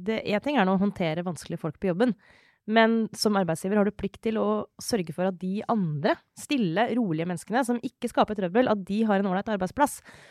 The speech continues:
Og det som Trine har vært inne på, i mediebransjen har vi på en måte tolerert i alt for stor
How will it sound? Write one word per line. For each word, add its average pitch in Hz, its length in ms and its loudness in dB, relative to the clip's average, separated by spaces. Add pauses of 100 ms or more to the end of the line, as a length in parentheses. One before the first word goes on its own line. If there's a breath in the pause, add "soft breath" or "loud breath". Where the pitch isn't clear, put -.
(160 loud breath)
Og 220 180 -2
det 269 260 4
som 254 160 -4
Trine 208 240 4
har 220 140 6
vært 226 100 2
inne 190 80 0
på, 240 160 2
i 233 60 2
mediebransjen 202 500 2
har 233 80 8
vi 233 80 2
på 240 40 4
en - 40 0
måte - 160 -4
tolerert 226 640 2
i - 140 -2
alt 175 200 0
for 240 100 -4
stor 190 120 -4